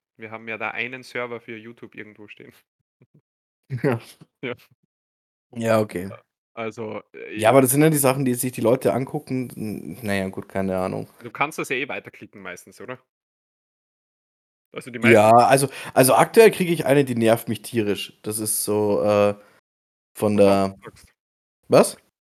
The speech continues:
Speaker 1: Pass auf, pass auf, was du sagst, weil die Werbungen werden meistens von dem, äh, beeinflusst, was du dir sonst anschaust.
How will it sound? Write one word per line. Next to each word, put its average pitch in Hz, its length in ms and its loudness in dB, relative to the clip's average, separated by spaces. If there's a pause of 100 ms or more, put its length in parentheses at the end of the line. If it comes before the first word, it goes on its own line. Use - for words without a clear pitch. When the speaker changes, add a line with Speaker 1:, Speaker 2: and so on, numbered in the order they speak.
(120)
Speaker 1:
Pass - 160 -12
auf, 120 160 -6 (200)
pass 123 140 -8
auf, 123 180 -8
was 147 100 -8
du - 80 -18
sagst, 165 340 -8
weil 113 120 -8
die 113 160 -14
Werbungen 131 400 -8
werden 123 180 -8
meistens 127 320 -12
von 131 200 -18
dem, 139 340 -12
äh, 131 140 -10
beeinflusst, 135 560 -12
was 127 100 -18
du 143 140 -18
dir 135 220 -12
sonst 160 240 -18
anschaust. 110 420 -14